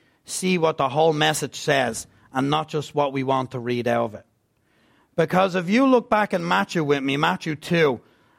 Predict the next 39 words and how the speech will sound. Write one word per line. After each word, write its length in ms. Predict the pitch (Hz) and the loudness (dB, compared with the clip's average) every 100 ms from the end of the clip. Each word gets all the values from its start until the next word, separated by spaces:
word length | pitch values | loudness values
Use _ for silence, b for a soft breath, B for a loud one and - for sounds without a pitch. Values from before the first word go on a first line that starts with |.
| - | -4
I 120 | 156 | 0
want 200 | 190 220 | 2 0
to 80 | 196 | 0
just 240 | 185 185 | -2 0
take 240 | 190 190 185 | 2 2 2
your 100 | 170 | 0
attention 540 | 156 175 175 170 160 | 2 0 -2 -2 -4
to 60 | 143 | -2
verse 380 | 139 160 151 - | 2 2 0 -6
three. 500 | - 170 165 135 113 b b - | -2 2 4 2 -4 b b -2
And 220 | 165 185 | -2 0
it 60 | 180 | -2
says, 280 | 214 214 | 2 2
"When 120 | 202 190 | 2 2
Herod 280 | 220 277 | 4 4
the 80 | 277 | 2
king 220 | - 226 | 2 4
heard 240 | 196 214 202 | 4 4 2
these 200 | 156 151 | 0 0
things, 220 | 156 190 | 0 0
he 60 | 196 | 0
was 80 | |
troubled, 420 | 180 208 226 165 156 | 0 2 4 4 2
and 160 | 156 | 2
all 180 | 160 196 | 2 2
Jerusalem 420 | 196 214 220 208 | 4 4 4 4
with 120 | 226 | 2
him. 180 | 202 147 B B - | 2 0 B B -2
And 80 | |
when 120 | 143 165 | -2 0
he 80 | |
had 120 | 165 170 | -2 0
gathered 340 | 170 190 190 | 0 0 0
all 200 | 185 202 | 2 2
the 80 | 185 | 0
chief 380 | - 202 240 - | -2 2 2 2
priests 300 | 220 220 - | 0 0 0
and 120 | 185 | -6
scribes, 580 | - 180 185 214 214 | -4 2 4 4 0